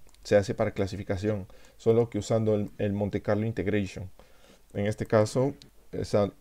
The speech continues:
por ejemplo, para un conjunto de, un conjunto T, ¿no? de, de muestras, digamos, sampleado, se puede generar el, el softmax, ¿no? Y se agarra la media para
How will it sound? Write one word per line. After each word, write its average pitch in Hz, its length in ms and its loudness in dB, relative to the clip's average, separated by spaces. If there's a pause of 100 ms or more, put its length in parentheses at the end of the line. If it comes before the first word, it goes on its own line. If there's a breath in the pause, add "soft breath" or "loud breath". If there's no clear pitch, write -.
por 98 160 2
ejemplo, 104 360 0
para 98 180 2
un 95 400 -4
conjunto 104 480 0
de, 95 420 0 (400)
un 113 80 -10
conjunto 98 540 -4 (580)
T, 98 220 2
¿no? 98 220 -2
de, 90 300 -4
de 101 120 0
muestras, 104 540 0
digamos, 98 400 -4
sampleado, 95 640 0 (580 loud breath)
se - 120 -6
puede 101 220 2
generar 98 680 0
el, 98 580 -2 (840)
el 98 160 -2
softmax, - 680 -2
¿no? 120 160 -10 (160)
Y 107 100 -8
se 117 120 -2
agarra 107 260 2
la 98 140 2
media 104 380 0
para 95 260 2